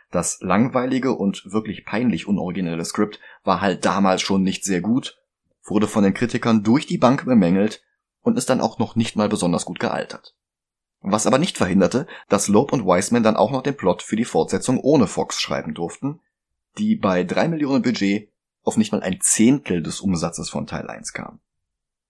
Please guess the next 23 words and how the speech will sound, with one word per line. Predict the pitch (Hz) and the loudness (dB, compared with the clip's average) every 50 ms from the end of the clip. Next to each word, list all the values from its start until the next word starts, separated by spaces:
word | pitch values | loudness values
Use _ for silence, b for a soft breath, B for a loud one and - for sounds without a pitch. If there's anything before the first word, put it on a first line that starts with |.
| _ _ - | _ _ -2
Und | 117 113 - - - | -2 -2 -2 -2 0
immer | - 160 180 190 190 | 2 2 4 4 2
noch | 175 160 - | 0 0 0
berauscht | - 143 120 98 98 87 87 76 - - - - - | 0 -2 0 0 0 0 2 2 0 -2 -6 -6 -4
von | - 98 - | -2 0 2
ihrem | 117 120 107 110 110 107 - _ _ _ _ | 2 4 4 4 2 2 -2 _ _ _ _
alleine | - - 90 90 87 82 123 156 156 160 | -8 -6 -2 0 2 2 2 2 2 0
durch | 170 - | -2 0
den | - 104 101 | 0 0 0
Schauspieler | - - 110 123 143 - - - 135 127 120 | 0 2 0 0 0 0 -2 0 2 2 4
ermöglichten | - 104 104 107 113 110 104 - - 98 85 | 4 6 6 6 4 2 -2 -4 -2 -2 0
One-Hit-Wonder | 98 120 135 104 80 - - 80 82 78 80 113 143 - b b b b b b b | 2 2 2 0 -2 -4 -4 -4 -2 0 0 0 0 -2 b b b b b b b
schrieben | - - - 117 104 113 | -8 -4 -2 0 2 2
sie | - 117 110 | 2 2 0
trotzdem | - - 123 123 - - - 113 110 | -2 0 0 0 0 0 2 4 4
direkt | 98 104 - 95 87 - | 4 4 2 0 -2 -2
das | 90 87 - | -2 -4 -2
nächste | 80 78 - - 87 87 | -2 -2 -4 -4 -6 -6
Skript. | - - - 76 - - - - _ _ _ _ _ _ _ _ - | -6 -4 -6 -8 -8 -8 -14 -20 _ _ _ _ _ _ _ _ 0
Über | 117 117 107 - | 2 4 4 4
einen | 113 123 107 | 4 4 2
israelischen | 107 - - 113 - - 117 139 151 - - 117 - | 0 -2 0 -2 0 0 0 -2 -2 0 0 2 2
Soldaten, | 104 90 85 82 90 87 101 110 - - 101 92 85 | 2 2 2 2 2 2 2 2 2 2 2 2 2